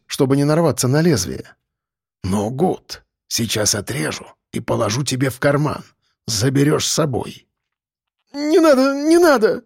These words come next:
забился тот. «Не нужно ухо, не нужно!»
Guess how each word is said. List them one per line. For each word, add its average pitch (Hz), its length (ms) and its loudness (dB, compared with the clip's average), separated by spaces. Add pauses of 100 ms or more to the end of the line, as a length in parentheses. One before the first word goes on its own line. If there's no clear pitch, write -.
(160)
забился 139 480 2
тот. - 360 -4 (160)
«Не 262 280 2
нужно 294 320 4
ухо, 226 320 4
не 294 420 0
нужно!» 262 640 2